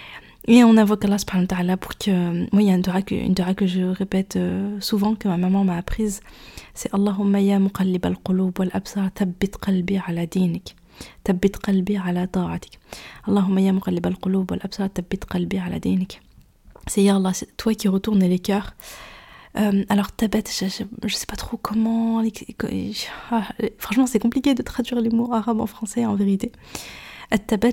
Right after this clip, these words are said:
je sais jamais trop comment le dire exactement. Et thabbatni, c'est, euh, préserve-moi, garde-moi sur, euh, sur ton obéissance. Donc thabat, ça serait peut-être garde-moi sur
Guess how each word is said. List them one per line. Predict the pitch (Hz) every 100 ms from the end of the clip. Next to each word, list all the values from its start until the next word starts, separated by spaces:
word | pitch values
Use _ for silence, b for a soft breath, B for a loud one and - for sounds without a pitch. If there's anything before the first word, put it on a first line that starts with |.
| -
je |
sais | 196 196
jamais | 180 233 254
trop | - 233
comment | - 220 214
le | 196
dire | 214 208
exactement. | 185 196 - 208 240 240
Et | 214
thabbatni, | 196 214 196 226 220 233
c'est, | 254 - - 208 202
euh, | 190 190 190 190 202 - B B B B B B _ -
préserve-moi, | - 233 214 214 208 202 208 214 214 220 226 226 226 226 220 - b - - - - - -
garde-moi | 190 180 247 220 196 226 214 220 214 214 202
sur, | - - 208 196
euh, | 190 185
sur | 185 - 202
ton | 196
obéissance. | 196 180 190 185 175
Donc | 196 185
thabat, | - 196 220
ça | -
serait | 185 -
peut-être | 202 - 190 202 -
garde-moi | 185 214 202 202 196 202
sur | 196 - 208 220